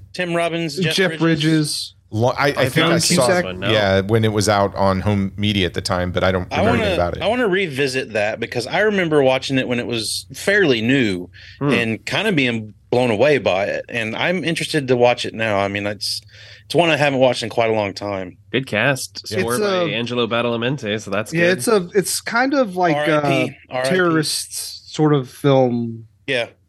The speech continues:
Speaker 2: Yeah.
Speaker 3: So it's worth a revisit?
Speaker 2: I would think so, yeah.
Speaker 1: I
Speaker 2: I haven't
Speaker 1: remember
Speaker 2: seen it in twenty years.
Speaker 1: There's one specific thing I remember about it that I don't wanna bring up because I feel like if you haven't watched it in a while,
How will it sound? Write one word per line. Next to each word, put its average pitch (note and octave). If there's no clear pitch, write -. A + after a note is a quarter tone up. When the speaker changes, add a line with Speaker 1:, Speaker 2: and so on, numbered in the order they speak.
Speaker 2:
Yeah. B2
Speaker 3:
So -
it's A#2
worth A2+
a A#2
revisit? B2
Speaker 2:
I G#3
would F4
think D3+
so, D#3
yeah. F3
Speaker 1:
I -
Speaker 2:
I D#3
haven't -
Speaker 1:
remember G#3
Speaker 2:
seen F#3+
it D3+
in C#3
twenty D#3
years. B2+
Speaker 1:
There's G3+
one B3
specific F#3+
thing F3
I D#3
remember C3+
about A2
it -
that A#2
I A2
don't B2
wanna A#2+
bring A2
up G2+
because G2+
I G#2+
feel A2
like G#2
if G2
you G2+
haven't C3
watched B2+
it A#2+
in A2
a A#2
while, A2+